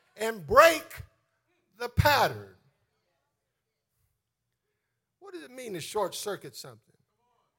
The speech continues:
It's when the current that's going through the wires does not travel the normal path that you call the circuit. Sometimes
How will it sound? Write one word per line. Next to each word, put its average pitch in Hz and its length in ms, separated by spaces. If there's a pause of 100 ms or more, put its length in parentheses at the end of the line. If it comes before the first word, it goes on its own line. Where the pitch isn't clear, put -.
(320)
It's - 220
when 208 180
the 185 80
current 453 640 (120)
that's 165 240
going 233 340
through 208 200
the 170 100
wires 185 960 (440)
does 175 200
not 180 240
travel 202 440
the 160 120
normal 170 360
path 160 440 (1040)
that 147 220
you 165 80
call 151 400
the 151 100
circuit. - 460 (1800)
Sometimes 269 1200